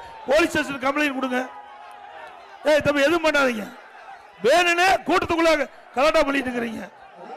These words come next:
போங்க, போ, போ, போ.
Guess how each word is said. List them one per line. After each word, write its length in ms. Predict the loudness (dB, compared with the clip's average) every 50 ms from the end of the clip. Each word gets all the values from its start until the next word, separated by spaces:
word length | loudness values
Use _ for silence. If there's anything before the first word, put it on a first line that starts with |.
| -16 -14 -16 -16 -16 -16 -16 -16 -16 -16 -16 -16 -16 -18 -18 -16 -16 -14 -14 -14 -16 -16 -20 -20 -20 -20 -20 -20 -20 -10 -4
போங்க, 320 | -4 -4 -4 -4 -8 -10 -12 -18 -20 -20 -20 -20 -20 -20 -20 -20 -20 -20 -20 -20 -20 -20 -20 -20 -20 -20 -20 -16 -6
போ, 140 | -2 -2 0
போ, 180 | 2 2 0
போ. 200 | 0 0 -4 -4